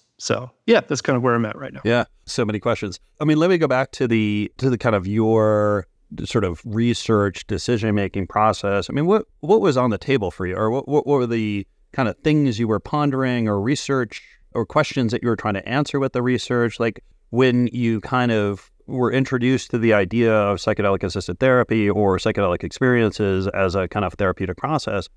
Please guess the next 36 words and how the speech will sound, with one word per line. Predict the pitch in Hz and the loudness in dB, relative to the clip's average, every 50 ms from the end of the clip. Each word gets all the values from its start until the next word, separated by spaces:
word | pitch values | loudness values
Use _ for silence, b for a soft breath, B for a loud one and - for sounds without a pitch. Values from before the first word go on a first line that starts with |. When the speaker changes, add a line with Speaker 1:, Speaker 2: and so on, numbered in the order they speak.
| _ - - | _ -2 2
Speaker 2:
given | 139 143 139 139 131 123 123 120 113 113 107 - _ _ - | 2 4 4 4 2 4 2 2 0 0 -2 -6 _ _ -6
that, | - 131 - - | -2 -2 -2 -2
I'm | 123 117 113 - _ - 156 143 | -2 -4 -4 -6 _ -8 -6 -4
just | 135 127 - - | -2 -4 -4 -4
in | 113 104 101 | -4 -2 0
general, | 104 143 156 156 156 143 143 131 | 2 2 2 4 2 2 2 2
I'm | 120 113 | 0 0
curious | - 131 123 117 110 - - | 0 0 0 0 0 0 -2
what | 120 - | -6 -4
your | 113 113 - | -4 -4 -2
questions | - - 113 - - - 117 101 104 | 0 0 -2 0 0 -2 -2 0 0
were, | 104 107 107 101 | 2 2 2 2
the | 98 104 | 2 0
things | 98 - 113 110 101 110 | 0 0 0 0 0 0
that | 107 - | -2 -2
you | 110 107 | 0 0
were, | 104 101 98 95 - - - | 0 2 0 -2 -4 -8 -10
you | - 107 101 | -6 -6 -4
were | |
trying | - - 117 104 | -2 0 0 0
to | 92 | 0
figure | - 110 98 107 104 | 0 0 0 2 2
out, | 101 98 98 95 - | 4 2 2 0 -2
and | 107 101 | -2 -2
then | 98 92 87 | -2 -2 -4
specifically | - - - 98 - 113 107 104 - 107 101 98 95 92 95 - | -6 -4 -4 0 0 0 0 0 0 2 2 2 2 0 -2 -4
with | - 110 110 104 98 90 - - - | -2 0 0 2 2 0 -2 -8 -10
the, | 98 101 104 101 98 98 98 98 98 98 92 - - _ - | -4 -2 -2 0 0 -2 -2 -2 -2 -4 -4 -8 -14 _ -2
you | 127 123 | 0 0
know, | 107 101 | 2 2
your | 95 95 98 101 | 2 2 2 0
experience | - - - 113 113 107 101 101 95 - | 0 -2 0 0 2 2 2 0 -2 -4
or, | - 98 98 98 95 | -4 -2 -2 0 -2
you | 92 92 - - 113 | -2 -6 -10 -10 -8
know, | 101 92 90 | -6 -4 0
having | 104 113 101 104 98 95 98 98 | 2 2 2 2 0 -2 -2 -4